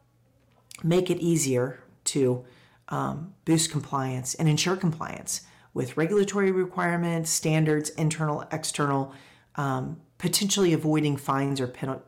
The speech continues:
penalties. Um, that's a, for some organizations, that's a, um, that's a big number. And then environmental impact. I, I love this one. Again, I do a whole <laughs> podcast on sustainability. Um,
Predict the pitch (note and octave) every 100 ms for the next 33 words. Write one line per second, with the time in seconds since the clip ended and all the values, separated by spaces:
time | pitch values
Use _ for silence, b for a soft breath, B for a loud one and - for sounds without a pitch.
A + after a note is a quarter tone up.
0 | _ _ - F3 D3 B2+ B2+ G#2+ - B
1 | B B B B A#2 - - - - D#3+
2 | D#3+ D#3 D#3+ D3 D3+ - _ _ _ -
3 | D#3 - E3 F3 F3 E3 D#3 D3 C#3+ C#3
4 | - D3 - - _ - D3+ - F#2+ -
5 | - D3 - - D#3+ - _ _ _ _
6 | - D#3+ D#3 D#3+ D#3 C#3 C3+ - - B
7 | B B B B B G#3+ A#3+ A#3+ G3 F#3+
8 | F#3+ E3+ C#3+ C#3+ D3 - - - - -
9 | E3 D#3+ E3+ E3 F3 E3+ E3+ - E3 D#3
10 | D#3+ D#3+ D#3+ D#3 D#3 D#3 D3+ D3+ C3+ D#3+
11 | D#3+ D#3 D#3 - - - E3 D#3+ - G3+
12 | - G#3 G#3+ G3+ G3+ - F#3+ E3 D#3 D3+
13 | D#3+ E3+ F3+ F#3+ B B B B B B
14 | F3+ E3 D3+ C#3+ D#3+